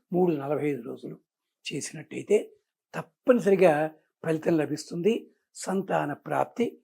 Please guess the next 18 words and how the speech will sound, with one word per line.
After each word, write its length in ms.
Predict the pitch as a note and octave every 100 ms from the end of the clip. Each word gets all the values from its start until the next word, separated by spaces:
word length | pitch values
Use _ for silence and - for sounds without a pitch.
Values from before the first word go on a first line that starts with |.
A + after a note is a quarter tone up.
| _
కలుగుతుంది. 600 | - F#3 - - - _ _ _ _ _ _
అంత 240 | C3+ C3+ -
మాత్రమే 520 | D3+ C#3+ - D3+ D3
కాదు, 400 | - - - - _ _ _ -
ఈ 140 | D3+
పూజ 300 | C#3 E3+ F#3+
వల్ల 460 | G#3 G#3 F#3 D#3+ E3 - _ _
మీరు 200 | F#3 F3+
సంకల్పం 560 | D#3 D#3 F#3 G#3+ F#3 G3+
అది 140 | E3+
చెప్పినా 460 | F3 F#3 F#3 G#3 G#3+
చెప్పకపోయినా 960 | G#3+ F#3 F#3 E3 E3 F3 F3 D#3+ D3+ - _ _ _ _ _
ధనప్రాప్తి 840 | F#3 E3 C#3+ D#3 - F#3 G3 - G3
కూడా 240 | F3+ E3
ఉంటుంది, 580 | D#3 - A3+ D#3 C3+ D3 _ _ _ _ _ -
శత్రుబాధ 680 | - F3 - F3+ F#3 F#3
కూడా 220 | F3+ F3 E3
తొలగుతుంది. 800 | - D3+ D3 - C3+ C3 B2+